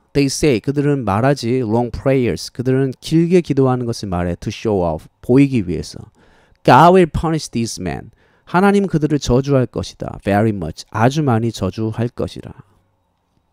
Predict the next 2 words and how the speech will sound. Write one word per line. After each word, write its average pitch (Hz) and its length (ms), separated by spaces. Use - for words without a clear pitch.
무서운 107 320
경고죠. 92 480